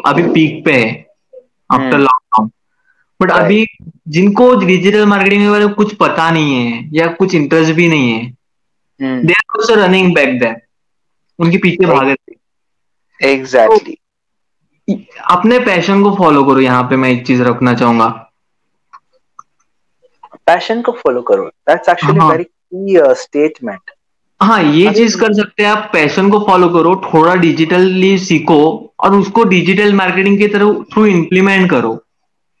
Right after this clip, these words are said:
Speaker 2: Exactly, exactly। अब मैं इस, इस ये जो, अ, तूने बताया ना, पैशन को फॉलो करते डिजिटल मार्केटिंग की वे में चूज़ करो, you know, it's actually very, very worth statement।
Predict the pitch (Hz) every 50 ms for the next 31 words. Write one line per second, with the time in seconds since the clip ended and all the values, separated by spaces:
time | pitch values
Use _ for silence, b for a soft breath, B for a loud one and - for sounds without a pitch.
0 | _ _ _ _ _ _ _ _ _ _ _ _ _ _ _ _ - 143 143 143
1 | 143 151 151 156 156 - 202 196 160 113 101 90 - - _ - 113 113 110 -
2 | _ - 113 107 - _ _ _ _ _ _ _ _ _ _ _ _ - - 180
3 | 180 - - 208 214 220 214 - 175 - - - - - 185 175 - - 196 190
4 | 190 180 190 190 196 190 185 180 - - 170 170 165 170 170 170 170 170 175 170
5 | 147 - 147 139 139 156 175 185 185 - _ - 131 135 135 - - 175 180 175
6 | 185 185 - 165 151 151 151 - 151 - 156 147 - 135 - - - - 147 147
7 | 151 143 135 127 123 - 127 - 135 135 131 - - 143 139 123 127 127 127 127
8 | 120 - - 131 127 127 - 131 123 127 123 135 151 175 170 - - 131 127 -
9 | - - 180 175 185 180 180 185 185 - _ _ _ _ _ _ _ _ _ 123
10 | 120 143 151 160 180 185 175 175 170 175 180 165 143 120 120 139 156 156 - -
11 | - - - 120 117 - 113 104 101 98